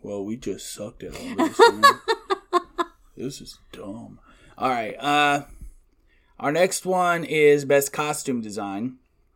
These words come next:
Speaker 1: We got Mary Queen of Scots, Mary Poppins Returns, The Favorite, Black Panther, and The Ballad of Buster Scruggs.
Speaker 2: What's interesting is Sandy Powell is listed for both The Favorite and Mary Poppins Returns.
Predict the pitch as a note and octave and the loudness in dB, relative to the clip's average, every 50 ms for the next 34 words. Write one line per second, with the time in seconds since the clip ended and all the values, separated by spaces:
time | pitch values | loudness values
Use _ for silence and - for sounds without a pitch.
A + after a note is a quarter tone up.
0 | _ _ _ _ _ _ _ _ _ _ _ - - _ A#2 C3 C3+ C3 C3+ B2 | _ _ _ _ _ _ _ _ _ _ _ -20 -20 _ -8 -4 -2 0 0 0
1 | A#2+ A#2+ A2+ - - _ _ _ _ _ _ - - C#3 E3 F#3 F#3+ F#3+ F#3+ - | -2 -4 -6 -8 -14 _ _ _ _ _ _ -6 -2 -2 0 0 0 0 -2 -4
2 | D#3+ D3 C#3+ C3 - - - A2+ G#2+ A2 A#2 - - - - _ _ _ _ _ | -4 -4 -2 -4 -4 -6 -6 -6 -6 -6 -8 -8 -10 -12 -14 _ _ _ _ _
3 | _ _ - A#2 C3 D#3 D#3 D3+ D3 - F3 F3+ F3+ - E3+ D3 C3+ C3 C3 B2+ | _ _ -4 0 2 2 2 0 0 -2 -2 -2 0 0 0 -2 0 -2 -4 -4
4 | B2 - A2+ G2+ G#2 G#2+ A#2 C#3+ - - _ _ _ _ _ _ _ - - A2 | -4 -4 -6 -8 -6 -6 -6 -6 -8 -12 _ _ _ _ _ _ _ -18 -10 -6
5 | B2+ B2 B2 - - G3 G#3 G3+ D#3 C#3 B2 A2+ A2 G#2 - - _ _ _ _ | -4 -4 -4 2 6 8 8 8 8 6 6 4 4 2 0 -4 _ _ _ _
6 | _ _ _ _ _ _ _ _ _ - C3 D#3 F3+ G3 G3 - - E3 D3 C#3 | _ _ _ _ _ _ _ _ _ 2 2 4 4 4 2 0 -2 -2 0 0
7 | C3 C3 C3+ B2 A#2 B2+ C3 - _ _ _ _ _ _ - A#2 B2 B2 A#2+ - | 0 0 0 0 0 -2 -6 -12 _ _ _ _ _ _ -6 -4 -4 -4 -2 -4
8 | B2+ B2 B2 B2 B2 B2 A#2 G2+ - G#2 G#2+ - - G#2+ G#2 - - - E3 D3+ | -2 -2 0 0 2 2 0 0 0 -2 -2 -2 -6 -8 -8 -6 0 4 4 6
9 | B2 F#2 D2 - - - - - _ _ _ _ _ _ _ _ _ _ _ _ | 6 4 2 -4 -10 -16 -18 -18 _ _ _ _ _ _ _ _ _ _ _ _
10 | _ _ _ _ _ _ _ _ _ A#3 B3+ B3 - - - C#4 D4 C4+ A3 G3+ | _ _ _ _ _ _ _ _ _ -8 -8 -8 -8 -8 -8 -6 -4 -4 -4 -6
11 | G3 - - G3+ F#3+ F#3 F3+ F3 - - F#3 F#3+ F3+ F3 E3+ F3 - - - G#3+ | -6 -8 -8 -6 -4 -4 -4 -6 -6 -8 -6 -6 -6 -6 -8 -8 -8 -8 -6 -6
12 | G#3 G3 G3 F3+ - E3+ F3 F3+ F3+ F3+ F3+ F3 E3+ E3+ E3 - - E3 F3 E3+ | -4 -4 -6 -6 -8 -8 -8 -6 -6 -4 -4 -6 -6 -8 -10 -12 -10 -10 -10 -10
13 | E3 E3 E3 E3 D#3+ D#3+ - - F3+ F3 F3 E3 - - - F3 - - E3+ E3+ | -10 -12 -12 -12 -12 -14 -14 -16 -14 -14 -14 -14 -12 -10 -10 -10 -10 -10 -10 -8
14 | F3+ F3 E3+ - - - - - F3+ E3+ E3+ D#3+ E3 E3 - - E3 F#3 F#3 F3 | -6 -6 -6 -8 -10 -12 -10 -8 -6 -6 -6 -6 -6 -8 -8 -6 -6 -6 -6 -6
15 | F3+ E3+ E3 E3+ E3+ E3 - E3 D#3 D#3 - D#3 - - - - - - C#3 B2+ | -6 -6 -8 -8 -10 -10 -10 -10 -12 -12 -12 -16 -18 -20 -20 -20 -16 -14 -14 -14
16 | - - - - - | -14 -16 -18 -20 -20